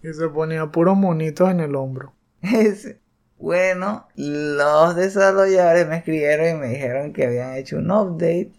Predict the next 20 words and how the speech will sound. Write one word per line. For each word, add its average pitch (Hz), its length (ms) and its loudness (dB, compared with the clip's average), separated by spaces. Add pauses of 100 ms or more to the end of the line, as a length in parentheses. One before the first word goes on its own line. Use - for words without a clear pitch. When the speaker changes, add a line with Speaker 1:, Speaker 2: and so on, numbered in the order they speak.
Speaker 2:
y 208 380 -2
que - 260 -2
estaba 143 400 0
ahí 147 320 -2
disponible, 156 720 -4
¿no? 277 200 -6
Para 139 240 -4
que 135 160 -8
lo 131 120 -8
probaran. 139 480 -10 (220)
Speaker 1:
Cónchale, 135 480 -12
que 131 200 -14
sumimasen, 208 800 2
sumimasen, 214 840 -2
le 196 120 -12
sé. 202 280 -8 (340)
Speaker 2:
<laughs> 233 520 0 (420)
¿Y 165 180 -2
sabes 165 380 2
qué? 311 360 -6